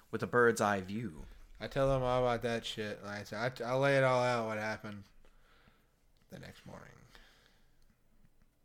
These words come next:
Speaker 1: And with that, we're going to end tonight's session. Thank you all so very much for tuning in to Ready, Set, Roll. We always appreciate you listening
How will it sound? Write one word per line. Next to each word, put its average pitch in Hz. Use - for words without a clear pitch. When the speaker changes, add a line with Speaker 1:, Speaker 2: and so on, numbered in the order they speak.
Speaker 1:
And 104
with 110
that, 143
we're 123
going 117
to -
end 107
tonight's 98
session. 92
Thank 190
you 202
all 160
so 127
very 107
much 98
for 95
tuning 98
in 95
to 95
Ready, 95
Set, -
Roll. 101
We 104
always 98
appreciate 101
you 101
listening 101